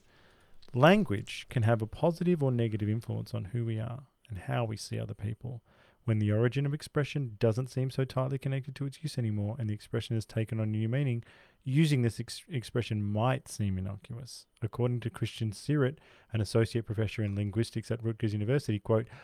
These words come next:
"But if there's something about the expression that is reminiscent of a practice or a culture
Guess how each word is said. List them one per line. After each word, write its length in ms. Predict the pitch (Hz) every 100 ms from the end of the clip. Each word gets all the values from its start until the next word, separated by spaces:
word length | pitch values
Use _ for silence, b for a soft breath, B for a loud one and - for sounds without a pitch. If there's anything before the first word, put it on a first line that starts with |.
| B B B _
"But 280 | 131 110 131
if 120 | 131
there's 200 | - 117
something 400 | - 131 131 160
about 260 | 165 160 160
the 100 | 180
expression 640 | 175 - 113 104 104 104 101
that 120 | 95
is 160 | 87 90
reminiscent 540 | 92 120 143 - 160
of 80 | 160
a 60 |
practice 640 | 165 135 127 - 123 - - _ _ -
or 140 | 131
a 40 |
culture 540 | - 147 131 - 131